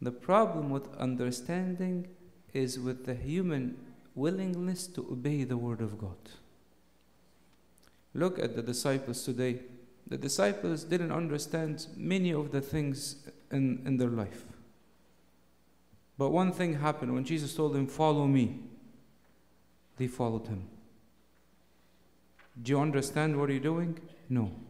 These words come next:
You understand how far you're gonna go? No. Do you understand what is that commandment you're following will take you to? How much sacrifice it will take you?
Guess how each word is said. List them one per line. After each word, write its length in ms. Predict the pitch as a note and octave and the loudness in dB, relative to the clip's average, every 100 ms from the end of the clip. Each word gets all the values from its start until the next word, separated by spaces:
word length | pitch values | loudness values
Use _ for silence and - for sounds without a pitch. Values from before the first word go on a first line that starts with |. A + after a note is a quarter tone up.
| - - - - - - _ - | -18 -20 -20 -20 -20 -20 _ -6
You 60 | C3 | -2
understand 480 | C3 B2+ C#3 D3+ C3+ | 0 0 0 0 2
how 120 | C3+ | 0
far 260 | C3+ D3+ D3+ | 2 4 4
you're 100 | C#3 | 2
gonna 200 | C#3 C3 | 0 0
go? 260 | D#3 E3 - - | -2 -2 -4 0
No. 200 | B2+ G2 | 2 2
Do 1080 | - - - - - - - - _ - C#3+ | -2 -14 -20 -20 -20 -20 -20 -20 _ -2 2
you 40 | |
understand 440 | D#3+ D#3 E3 E3+ | 2 0 0 2
what 120 | D#3 E3 | 2 2
is 100 | C#3 | 2
that 200 | D3 - | 0 -2
commandment 840 | C#3+ C3+ C#3+ F3 D#3+ B2+ B2 - - - | 0 2 2 2 2 2 0 -2 -12 -4
you're 300 | B2 B2 A#2+ | 2 2 0
following 640 | - - E3 D#3+ C#3+ B2 | 0 6 6 6 4 4
will 140 | A#2+ A#2 | 2 2
take 320 | D#3+ D#3+ D#3 | 0 0 -2
you 80 | B2 | -2
to? 240 | - E3+ | 0 0
How 140 | C#3+ | 2
much 260 | C3+ C#3 - | 0 0 -2
sacrifice 760 | - B2+ - B2 C#3 C3 C3 | -4 -6 -6 -2 0 0 0
it 80 | B2+ | 0
will 100 | A2+ | 0
take 320 | A2+ D3+ D3+ | 0 -2 -2
you? 160 | F3+ | -2